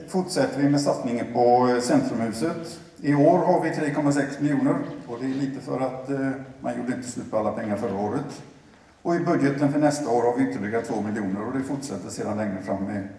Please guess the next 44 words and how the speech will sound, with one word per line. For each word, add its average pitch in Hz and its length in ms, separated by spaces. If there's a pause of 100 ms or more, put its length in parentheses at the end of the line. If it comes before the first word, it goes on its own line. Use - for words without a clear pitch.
större 92 260
belopp. - 400 (840)
Eh, 127 100 (160)
om- 185 240
och 170 120
tillbyggnad 139 540
av 151 80
vårdcentralen, 127 1080 (560)
eh, 120 240 (400)
där 123 120
har 147 140
vi 143 140
tidigare 139 340
haft 143 240
pengar, 139 440
tio 131 200
miljoner, 123 380
som 127 380
inte 123 280
är 123 60
förbrukade 123 500
ännu, 113 240
och 123 200
nu 127 240 (340)
lägger 147 260
vi 147 120
till 135 180
åtta 123 320
miljoner 117 480
i 120 160
år, 160 400
och 139 100
det 135 100
ska - 180
också 131 260
ge 113 80
möjlighet 104 600
för 110 180
att - 120
få 135 180
in 107 220
en 101 80
familjecentral 98 840
där. 101 140